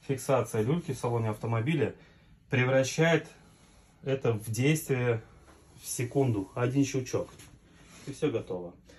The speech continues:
Точно так же, когда вы хотите снять люльку,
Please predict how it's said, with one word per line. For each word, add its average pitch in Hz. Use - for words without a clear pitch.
Точно 156
так 175
же, 117
когда 127
вы 120
хотите 123
снять 185
люльку, 165